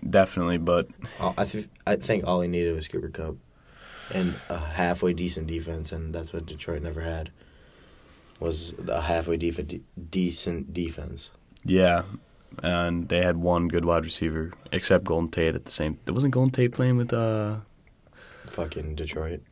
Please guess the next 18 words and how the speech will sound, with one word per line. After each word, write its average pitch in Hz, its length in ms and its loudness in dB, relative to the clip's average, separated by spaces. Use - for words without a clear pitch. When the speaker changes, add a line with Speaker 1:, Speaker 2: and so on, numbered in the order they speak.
Speaker 1:
Yeah, 95 280 4
when, 87 200 4
Speaker 2:
Yeah, 85 160 4
he 87 60 2
Speaker 1:
when, 92 220 6
Speaker 2:
was. 90 40 6
Speaker 1:
uh, 85 460 6
Calvin 95 300 4
Johnson 92 420 2
was? 101 200 0
Speaker 2:
Yeah, 78 260 -4
he 78 140 -6
was, 90 140 0
like, 85 80 0
Speaker 1:
Okay. 76 180 -4
Speaker 2:
a - 20 -4
rookie. 76 300 -6
Speaker 1:
Yeah, 82 300 -4